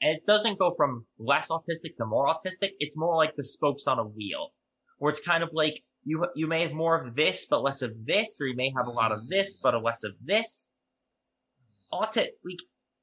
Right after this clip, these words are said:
the idea that there's levels of autism, the idea of there's less severe to more severe, has solely been used to isolate and discriminate against autistic individuals. And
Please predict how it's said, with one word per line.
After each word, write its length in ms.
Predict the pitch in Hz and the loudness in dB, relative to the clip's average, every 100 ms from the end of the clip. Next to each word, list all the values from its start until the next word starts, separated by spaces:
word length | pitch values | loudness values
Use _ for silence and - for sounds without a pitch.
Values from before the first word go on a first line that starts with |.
| _ | _
the 120 | 180 190 | 2 2
idea 240 | 220 247 | 6 4
that 100 | 247 | 4
there's 240 | 196 - 120 | 0 0 4
levels 380 | 123 143 151 | 4 4 0
of 60 | 156 | 0
autism, 480 | 156 156 160 156 120 | 2 2 0 -6 -6
the 80 | 123 | -4
idea 180 | 135 | -2
of 60 | 127 | -2
there's 220 | 123 113 110 | -6 -10 -2
less 260 | 131 131 - | -2 0 -6
severe 340 | 135 135 131 131 | -6 -2 -4 -4
to 100 | 113 | -10
more 280 | 107 113 127 | -4 -2 0
severe, 520 | - 139 143 143 147 _ _ _ _ | -4 -4 0 0 -2 _ _ _ _
has 340 | 156 151 135 - _ _ | 4 4 2 -10 _ _
solely 460 | 131 - 175 185 175 | -6 0 2 2 -2
been 240 | 160 135 | -4 -2
used 320 | 143 165 165 - | -2 0 -4 -4
to 180 | 139 131 _ | -4 -4 _
isolate 520 | 120 143 - 139 131 - | 0 0 -2 -4 -4 -4
and 100 | 131 | -6
discriminate 560 | 123 - 139 131 120 - | -6 -6 -6 -6 -8 -8
against 340 | 117 127 143 - | -2 -2 -2 -6
autistic 420 | 113 117 113 117 | -6 -6 -10 -10
individuals. 640 | 120 110 117 160 92 - _ _ _ _ _ _ _ | -10 -6 -6 -6 -8 -10 _ _ _ _ _ _ _
And 340 | 143 147 143 | -2 2 0